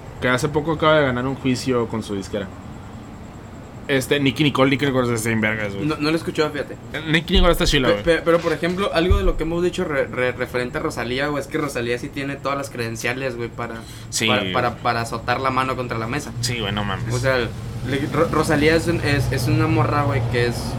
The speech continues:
Speaker 2: música totalmente.
Speaker 1: Güey, su, su primer disco fue su tesis, güey.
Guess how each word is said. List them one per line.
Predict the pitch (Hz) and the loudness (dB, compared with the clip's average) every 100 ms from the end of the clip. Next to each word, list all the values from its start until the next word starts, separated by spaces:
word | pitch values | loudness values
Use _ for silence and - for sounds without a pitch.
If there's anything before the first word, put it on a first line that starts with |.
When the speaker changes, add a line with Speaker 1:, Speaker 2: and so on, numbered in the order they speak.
| - - - | -4 -4 -2
Speaker 2:
música | 143 160 156 156 135 | 2 2 2 0 -2
totalmente. | 120 123 131 | 0 4 4
Speaker 1:
Güey, | 165 | 4
su, | - 160 156 117 | 4 4 2 2
su | 165 | 2
primer | 139 147 175 | 4 6 4
disco | - 175 | 4 2
fue | 143 | 2
su | 135 | 0
tesis, | 127 127 123 107 | 2 2 2 2
güey. | 107 | 0